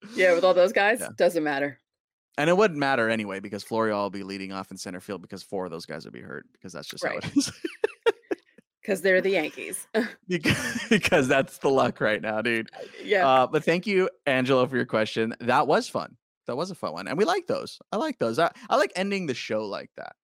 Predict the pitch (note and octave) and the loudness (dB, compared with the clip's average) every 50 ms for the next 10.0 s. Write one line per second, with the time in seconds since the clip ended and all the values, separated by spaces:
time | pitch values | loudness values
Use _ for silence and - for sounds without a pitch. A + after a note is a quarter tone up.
0 | _ - A2 G#2+ A2 A2+ - G2 A2 A2 G#2+ G2 F#2+ F#2+ - - G#2 F2 D#2 D#2 | _ -12 -8 -8 -8 -6 -6 -8 -8 -8 -10 -10 -12 -14 -10 -10 -10 -8 -8 -10
1 | C#2 A1+ G#1+ G1+ B1 G1+ - _ _ _ _ - G#2+ G2+ F#2 G2+ F#2+ F2 D2 - | -12 -12 -12 -12 -14 -14 -16 _ _ _ _ -12 -12 -10 -8 -8 -6 -6 -8 -10
2 | - - - _ _ _ - - A#2 G#2 G2 - _ _ _ _ _ _ _ _ | -12 -18 -20 _ _ _ -10 -6 -6 -6 -6 -8 _ _ _ _ _ _ _ _
3 | - D3+ C3 D3+ G3+ A#3+ - - - - C3+ A2 G2+ F#2+ - F2 F#2 A2 - _ | -4 0 2 2 0 0 -2 -8 -6 -2 -2 0 0 -2 -4 -8 -10 -10 -12 _
4 | - C3 D3 - - - G3 D#3+ C#3 C#3 C#3+ C3+ - A#2+ A2+ G2 - - - - | -8 -8 -8 -8 -8 -8 -8 -6 -2 0 0 0 0 0 -2 -2 -2 -8 -16 -16
5 | - _ _ _ _ _ - A#2+ A#2+ C3 B2 - - C3 A#2 A2+ A2 G#2+ G#2 G#2+ | -16 _ _ _ _ _ -6 0 0 0 0 0 -4 -6 -4 -4 -6 -8 -10 -12
6 | B2 _ _ _ _ - G#2 G2 A#2+ A#2 A2+ A2 A2 A2 G#2+ G#2+ G#2+ _ _ - | -16 _ _ _ _ -18 -8 -2 0 2 2 2 0 -2 -4 -6 -10 _ _ -14
7 | - - - G#2 G2+ G2+ G#2 G2+ G2 F#2+ G#2 F#2+ G2 F#2+ F#2+ - F2+ F#2 G2+ G2+ | -6 -6 -4 -4 -2 -4 -4 -4 -6 -6 -8 -8 -8 -10 -12 -12 -14 -14 -12 -12
8 | F2 F2 - F#2 F#2 F2+ G2 G#2 G#2+ G#2+ - C#3 C#3 C#3+ F3+ F#3 C#3 - _ _ | -12 -12 -12 -12 -12 -10 -8 -8 -10 -8 -6 -6 -6 -6 -6 -8 -10 -10 _ _
9 | _ _ _ _ _ - - E5 F5 F#5+ - - - - - - - - C#4+ - | _ _ _ _ _ -20 -20 -18 -18 -18 -18 -18 -20 -20 -14 -12 -10 -10 -10 -10